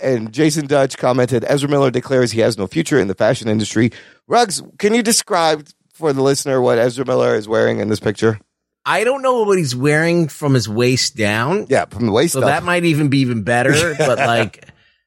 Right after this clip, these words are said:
Speaker 2: from what I can see in this photo, he has his hair parted in the middle, which is
Speaker 1: Correct.
Speaker 2: total Gen, Gen Z.
Speaker 1: Yes.
Speaker 2: Um, uh, round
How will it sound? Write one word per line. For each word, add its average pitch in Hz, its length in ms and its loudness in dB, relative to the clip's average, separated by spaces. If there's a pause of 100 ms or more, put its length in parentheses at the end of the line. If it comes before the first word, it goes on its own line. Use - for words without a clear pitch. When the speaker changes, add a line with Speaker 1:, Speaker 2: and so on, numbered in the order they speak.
(280)
Speaker 2:
from 143 200 -2
what 156 140 0
I 190 160 0
can 170 160 -2
see 156 240 0
in 151 100 2
this 143 140 0
photo, 143 440 2
he 123 220 -4
has 131 580 -2 (640)
his 120 120 -6
hair 165 200 0
parted 190 380 -2
in 151 140 2
the 139 60 4
middle, 120 300 2
which 131 240 -2
is 113 120 2
Speaker 1:
Correct. 120 260 2
Speaker 2:
total 135 120 2 (100)
Gen, 127 500 0 (180)
Gen 113 280 0
Z. 107 260 0
Speaker 1:
Yes. - 580 -2
Speaker 2:
Um, 117 480 -2 (180)
uh, 107 180 0
round 156 500 0